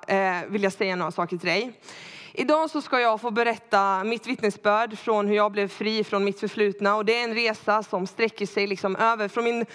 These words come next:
barn- och tonårstid till för bara några år sedan. Eh,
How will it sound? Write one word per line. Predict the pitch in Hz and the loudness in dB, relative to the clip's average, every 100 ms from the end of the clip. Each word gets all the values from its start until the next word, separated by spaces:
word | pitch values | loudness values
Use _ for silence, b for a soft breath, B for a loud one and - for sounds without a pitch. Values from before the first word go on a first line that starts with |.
| B B | B B
barn- | 247 262 | 2 2
och | 240 | -2
tonårstid | 233 208 190 - 202 196 | -2 0 -2 0 0 0
till | 208 185 - | -2 -2 -4
för | - | -2
bara | 190 202 185 | 2 2 2
några | 180 170 160 | -2 -4 -4
år | 165 | -2
sedan. | 190 180 180 - _ _ _ - - | 0 0 -2 -8 _ _ _ -8 0
Eh, | 208 214 214 | 2 4 0